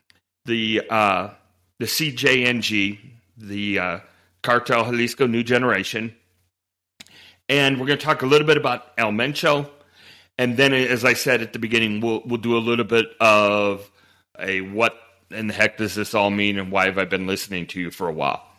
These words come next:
So I wanna go back to nineteen eighty-five-ish. So let's say eighty-four, Guadalajara,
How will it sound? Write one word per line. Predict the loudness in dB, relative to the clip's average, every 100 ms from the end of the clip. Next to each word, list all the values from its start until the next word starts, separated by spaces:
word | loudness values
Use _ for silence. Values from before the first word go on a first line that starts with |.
| _ -20 -20 -20 -18 -18 -20 -20 _ -20 _ _ _ _ _ _ _ _ _
So | 4 6
I |
wanna | 6 6
go | 6
back | 4 4 4 4 2 -4 -14 -4
to | 6 8 10 8 6 4 -2 -14 _ _ _ _ _ _ _ _ -10
nineteen | -2 2 2 2 2 2 2 0
eighty-five-ish. | 2 2 2 -2 0 4 4 4 2 0 -4 -8 _ _ _ _ _ -8
So | 0 2
let's | 4 4
say | 4
eighty-four, | 2 4 2 4 2 -2 -2 2 4 4 6 4 0 -10 _ _ _ _ _ _ _ -2
Guadalajara, | 4 6 6 2 4 6 8 6 4